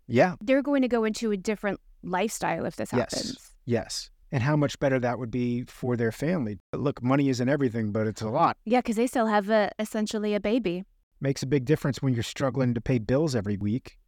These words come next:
Speaker 1: you know?
Speaker 2: God.
Speaker 1: I just think that this is great storytelling because it presents a conflict and it leaves room for ambiguity.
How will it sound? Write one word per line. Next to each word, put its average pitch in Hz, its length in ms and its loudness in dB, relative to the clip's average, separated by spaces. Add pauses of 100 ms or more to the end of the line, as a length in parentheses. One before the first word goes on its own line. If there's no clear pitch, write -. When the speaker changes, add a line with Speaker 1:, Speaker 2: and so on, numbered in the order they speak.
Speaker 1:
you 113 80 -6
know? 104 160 -2
Speaker 2:
God. 185 460 -2
Speaker 1:
I 147 100 4
just 143 180 -2
think 131 160 0
that 113 140 -2
this 110 140 -4
is 104 100 -4
great 104 240 -2
storytelling 104 640 -4
because 117 240 -4
it - 80 -6
presents 139 420 0
a 131 80 -4
conflict 117 840 -6 (160)
and 135 140 2
it - 60 -8
leaves 139 340 2
room 127 180 2
for 123 160 -4
ambiguity. 107 640 0